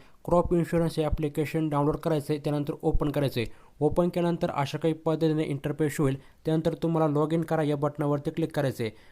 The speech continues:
या बटनावरती क्लिक केल्यानंतर आता सर्वात प्रथम तुमचा पीक विमा फॉर्म भरतावेळी जो मोबाईल नंबर दिला आहे, तो मोबाईल नंबर या ठिकाणी तुम्हाला टाईप करायचा आहे. त्यानंतर तुमच्या मोबाईलवरती एक ओटीपी येणार आहे, तर तो ओटीपी तुम्हाला एक मिनिटाच्या आतमध्ये फिल करायचा आहे.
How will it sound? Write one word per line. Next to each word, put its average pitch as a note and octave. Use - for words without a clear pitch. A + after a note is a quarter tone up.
या C#3+
बटनावरती E3+
क्लिक E3
केल्यानंतर E3
आता D3+
सर्वात D3
प्रथम E3
तुमचा D#3+
पीक D3+
विमा D#3+
फॉर्म D3+
भरतावेळी C#3+
जो C#3
मोबाईल D#3
नंबर E3+
दिला D#3
आहे, D3
तो D3+
मोबाईल D3+
नंबर D#3
या D#3
ठिकाणी D3
तुम्हाला D3
टाईप C#3+
करायचा D#3+
आहे. C#3+
त्यानंतर D#3+
तुमच्या E3
मोबाईलवरती D#3
एक D3+
ओटीपी C#3+
येणार D3
आहे, A2+
तर D3
तो D#3
ओटीपी E3
तुम्हाला D#3+
एक E3
मिनिटाच्या D#3+
आतमध्ये D#3
फिल D3
करायचा C3+
आहे. A2